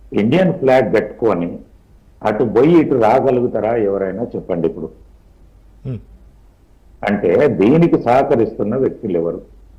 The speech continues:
Speaker 1: వాళ్ళు రాజ్యాంగ పదవిలో ఉంటారు, భారతీయ జెండాకు నమస్కారం చేయరు, వాళ్ళను హోంశాఖ మంత్రిగా పెడతాము, ఒక ఎంపీగా ఉంటాడు, వాళ్ళకి ఎమ్మెల్సీగా ఓట్లకు ఓట్లే, అంటే సి-,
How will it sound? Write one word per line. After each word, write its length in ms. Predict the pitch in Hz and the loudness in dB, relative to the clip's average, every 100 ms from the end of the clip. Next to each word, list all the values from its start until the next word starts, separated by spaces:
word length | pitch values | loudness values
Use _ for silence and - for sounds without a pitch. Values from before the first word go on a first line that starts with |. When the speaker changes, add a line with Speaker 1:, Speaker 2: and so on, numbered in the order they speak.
| _ 92 | _ 0
Speaker 1:
వాళ్ళు 360 | 113 147 156 | 2 4 4
రాజ్యాంగ 640 | 104 104 123 - 160 165 | 4 4 4 4 2 2
పదవిలో 460 | 160 117 117 123 110 | 0 0 2 2 0
ఉంటారు, 540 | 92 92 92 82 104 - - _ - - - - | -2 -4 -6 -6 -8 -12 -20 _ -20 -20 -20 -10
భారతీయ 720 | - 101 147 170 175 175 175 - | -2 2 4 4 4 6 4 2
జెండాకు 640 | 117 127 147 151 185 175 131 | 0 2 0 0 0 -2 -4
నమస్కారం 720 | 117 110 110 - 101 92 85 | -6 -4 -6 -4 -2 -2 -4
చేయరు, 340 | 90 85 127 - - _ _ - | -4 -4 -6 -12 -20 _ _ -8
వాళ్ళను 600 | 95 107 139 151 160 151 | -2 2 4 2 2 0
హోంశాఖ 580 | 110 127 139 147 147 151 | -2 -2 -4 -4 -4 -2
మంత్రిగా 500 | 120 117 123 131 117 | -6 -6 -4 -4 -2
పెడతాము, 600 | 95 - 101 90 117 - _ _ - | -4 -4 -8 -10 -12 -14 _ _ -10
ఒక 100 | 117 | 0
ఎంపీగా 840 | 117 104 107 113 147 139 143 120 | 2 2 0 0 0 2 2 2
ఉంటాడు, 500 | 107 104 92 101 110 - - - - | 0 -2 -4 -4 -8 -12 -20 -20 -2
వాళ్ళకి 340 | 120 123 117 | 0 2 2
ఎమ్మెల్సీగా 960 | 113 139 147 135 143 131 147 143 110 113 | 0 2 2 2 2 2 0 0 2 2
ఓట్లకు 340 | - 135 - | 2 -2 0
ఓట్లే, 440 | 98 107 127 127 120 | 0 0 0 -2 -2
అంటే 420 | 117 107 95 123 | -2 -6 -8 -8
సి-, 180 | - | -8